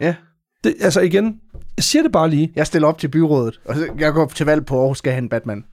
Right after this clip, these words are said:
Speaker 2: Altså ham der, den nye, nu har vi fået en ny borgmester her, nu siger jeg vi, jeg bor her ikke længere, men der er kommet en ny, øh, Anders Vinderskjold.
Speaker 1: Ja.
Speaker 2: Altså, hvis du vil komme ind, big dick swinging,
Speaker 1: Ja.
Speaker 2: så start lige med at foreslå, at vi skal have en Batman.
Speaker 1: <laughs>
Speaker 2: Altså,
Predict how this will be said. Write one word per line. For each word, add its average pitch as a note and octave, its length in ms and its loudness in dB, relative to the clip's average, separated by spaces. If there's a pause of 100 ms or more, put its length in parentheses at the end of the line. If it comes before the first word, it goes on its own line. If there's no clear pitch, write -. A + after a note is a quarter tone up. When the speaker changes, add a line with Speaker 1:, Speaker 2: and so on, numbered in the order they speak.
(120)
Speaker 2:
Altså G#3+ 180 2
ham G#3 180 0
der, G#3+ 120 4
den D#3+ 80 2
nye, G#3 320 4
nu F#3+ 80 4
har G3+ 60 4
vi E3+ 60 -2
fået D#3+ 140 2
en E3+ 40 4
ny - 60 2
borgmester E3+ 460 2
her, C#3 260 2
nu B2+ 100 -2
siger C3+ 160 0
jeg A2+ 80 -2
vi, D3+ 120 2
jeg B2 100 0
bor C3 140 2
her A#2+ 100 0
ikke C#3 120 -2
længere, D3+ 200 0
men C3+ 180 0 (640)
der F#3+ 60 4
er F#3 40 2
kommet G#3 200 2
en F#3 60 4
ny, G#3 280 0
øh, F#3 220 -4 (120)
Anders D#3 240 0
Vinderskjold. G3 500 2 (140)
Speaker 1:
Ja. D#3+ 120 -2 (880)
Speaker 2:
Altså, F3 220 0
hvis C3 160 -6
du G#3+ 100 0
vil A#3+ 120 2
komme E3+ 260 2
ind, F3+ 160 -2 (300)
big G3+ 120 2 (120)
dick E3+ 160 2
swinging, E3+ 480 2 (180)
Speaker 1:
Ja. C#3 180 0 (200)
Speaker 2:
så - 140 -2
start G3 220 2
lige D#3 100 0
med D#3 80 2
at C3+ 60 2
foreslå, C#3+ 480 0 (400)
at D#3 100 2
vi C3 40 2
skal - 160 0
have D#3 80 2
en D#3+ 60 2
Batman. D3 420 -2 (180)
Speaker 1:
<laughs> - 140 -14
Speaker 2:
Altså, C#3+ 360 0